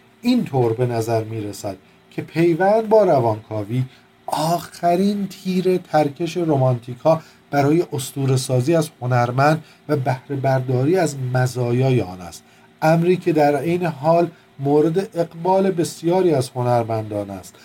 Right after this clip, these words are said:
و بر اقتصاد سیاست هنر هم تأثیر انکارناپذیری دارد.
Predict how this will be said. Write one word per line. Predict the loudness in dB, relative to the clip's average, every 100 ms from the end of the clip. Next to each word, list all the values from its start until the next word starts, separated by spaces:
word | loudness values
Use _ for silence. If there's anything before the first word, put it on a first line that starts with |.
| -20 -4
و | 0
بر | 2 0 -6
اقتصاد | -8 -6 -8 -2 0 2
سیاست | -2 -4 -2 -2 -2 -4
هنر | -4 -4 -2 -2
هم | 0 -2 -2 -16 _ -4
تأثیر | -4 -4 -10 -6
انکارناپذیری | -2 -2 -2 0 0 0 -4 -4 -6 -6 -4 -4
دارد. | -6 -10 -14